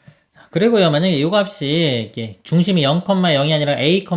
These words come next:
B, X 빼기 A의 제곱 이런 모양 있죠? 자, 이런 모양이면 어떻게 되느냐? 그러면요, 이거는 평행 이동을 이해하면 돼요. 아직 뭐 안 배운 학생도 있겠지만 나중에 배우면요.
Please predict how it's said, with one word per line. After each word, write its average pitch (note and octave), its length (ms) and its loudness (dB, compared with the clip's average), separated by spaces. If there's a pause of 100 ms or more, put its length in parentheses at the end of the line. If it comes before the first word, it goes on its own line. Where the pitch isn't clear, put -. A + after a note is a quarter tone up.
(280)
B, B2+ 200 -8 (120)
X C#3+ 480 -10
빼기 C#3 500 -4
A의 C#3 460 -2
제곱 A2 260 -10
이런 C#3+ 220 -4
모양 B2+ 180 -6
있죠? E3+ 320 -8 (1400)
자, - 140 -16
이런 G#3+ 280 0
모양이면 E3 380 0
어떻게 C3+ 160 -6
되느냐? C3 540 -2
그러면요, C3 340 -6
이거는 C#3 260 -6 (460)
평행 B3 420 -2
이동을 D3 280 0
이해하면 C3+ 420 -2
돼요. A2 160 -6
아직 A2 300 -10
뭐 A2 180 -10
안 A#2 140 -6
배운 C#3 160 -2
학생도 C3 300 -6
있겠지만 C#3 600 -4
나중에 A#2+ 260 -6
배우면요. B2+ 640 -4